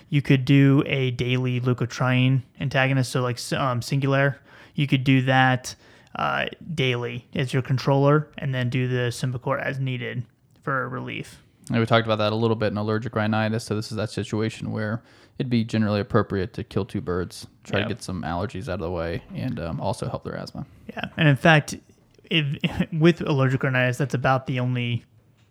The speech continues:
Speaker 1: really good use for leukotriene receptor antagonists would be if the person also has asthma, 'cause it's not
Speaker 2: Correct.
Speaker 1: really that effective compared to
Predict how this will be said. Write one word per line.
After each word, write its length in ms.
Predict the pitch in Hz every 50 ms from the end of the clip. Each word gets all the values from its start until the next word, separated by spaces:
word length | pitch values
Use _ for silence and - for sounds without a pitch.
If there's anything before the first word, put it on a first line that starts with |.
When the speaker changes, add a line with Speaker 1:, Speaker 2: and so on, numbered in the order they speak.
| _ _ -
Speaker 1:
really 220 | 151 143 131 123
good 180 | 120 123 123 120
use 320 | 120 120 123 127 120 -
for 460 | - - 131 127 123 120 120 117 110 -
leukotriene 1120 | - 135 123 - 135 117 117 - - - 135 127 120 117 - - 143 127 123 123 120 117 110 - - _ _ -
receptor 340 | 170 - - 143 131 - 131
antagonists 680 | 123 117 127 127 120 120 120 113 117 113 - - -
would 140 | - 127 123
be 320 | - 127 120 117 120 117 - - - - - -
if 140 | - 156 -
the 80 | -
person 220 | 123 156 123 - 131
also 200 | 123 123 - 139
has 140 | 135 139 -
asthma, 300 | - - - - - 165
'cause 140 | - - 139
it's 80 | 127 127
not 100 | 139 156
Speaker 2:
Correct. 120 | 165 156
Speaker 1:
really 140 | 143 135 123
that 140 | 131 127 120
effective 420 | 117 - - 123 117 - 123 120
compared 380 | - 135 120 - 139 127 120 120
to 200 | 120 117 113